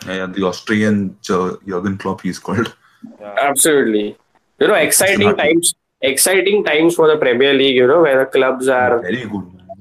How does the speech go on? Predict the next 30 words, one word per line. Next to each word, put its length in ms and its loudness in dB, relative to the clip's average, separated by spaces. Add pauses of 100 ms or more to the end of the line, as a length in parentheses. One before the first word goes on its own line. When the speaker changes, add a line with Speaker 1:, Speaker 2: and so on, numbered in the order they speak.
(100)
Speaker 3:
Yeah, 400 2
exciting 540 0
times. 300 2
You 80 2
have 240 0
these 180 2
managers. 560 2
The 120 0
clubs 380 0
are 220 0
now 240 2
focused 540 0
on, 200 0
you 120 2
know, 260 0 (260)
some 220 -2
long-term 680 4
goals 560 2
and, 420 0
uh, 260 2 (560)
uh, 480 2
ra-, 260 -2
rather 360 0
than 200 2
just 200 2
surviving 800 2
the 160 2
league. 340 -2 (560)
So 140 0
Speaker 2:
Instead 100 4